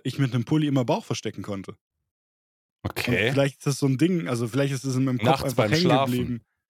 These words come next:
Speaker 1: Nee, immer, immer.
Speaker 2: Bauch
Speaker 1: Ich hatte,
Speaker 2: verstecken.
Speaker 1: ich hatte vierzig Grad Berlin, ich hatte Pulli an.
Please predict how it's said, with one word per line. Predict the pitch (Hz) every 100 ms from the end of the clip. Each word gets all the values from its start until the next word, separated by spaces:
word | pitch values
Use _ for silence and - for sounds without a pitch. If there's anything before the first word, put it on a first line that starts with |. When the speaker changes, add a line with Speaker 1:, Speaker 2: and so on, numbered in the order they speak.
| _ -
Speaker 1:
Nee, | 127
immer, | 151 185 101 -
immer. | 139 110
Speaker 2:
Bauch | 127 135
Speaker 1:
Ich |
hatte, | 127 139
Speaker 2:
verstecken. | 131 82 - 85 _ -
Speaker 1:
ich | 135
hatte | 135 127 117 117 117
vierzig | - 156 151 -
Grad | 120 143
Berlin, | - 117 139
ich | 131
hatte | 120
Pulli | - 139
an. | -